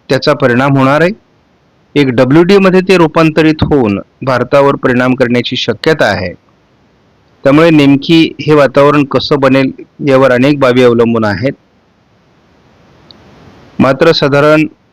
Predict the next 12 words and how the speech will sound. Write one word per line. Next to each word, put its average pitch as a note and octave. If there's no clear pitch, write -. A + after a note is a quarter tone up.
पंचवीस C#3+
तारखेनंतर D3
याचा C3
प्रभाव B2+
संपणार C3
आहे. G#2+
त्यामुळे D#3
या E3
अंदाजात D3
सारखा D3
बदल D3+
होतोय. D3+